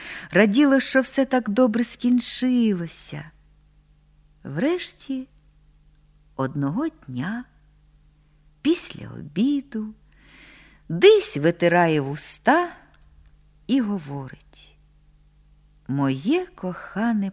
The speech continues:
панство, я з вами прощаюся, бо мені час у дорогу».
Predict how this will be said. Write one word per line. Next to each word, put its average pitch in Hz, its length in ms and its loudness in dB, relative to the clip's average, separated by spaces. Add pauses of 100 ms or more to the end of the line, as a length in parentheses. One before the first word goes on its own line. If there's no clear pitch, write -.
(140)
панство, - 760 -10 (1200)
я 247 460 4
з 294 40 0
вами 359 340 4
прощаюся, 311 1160 0 (960)
бо 185 240 6
мені 165 520 4
час - 600 -4
у 190 100 -6
дорогу». 175 580 -6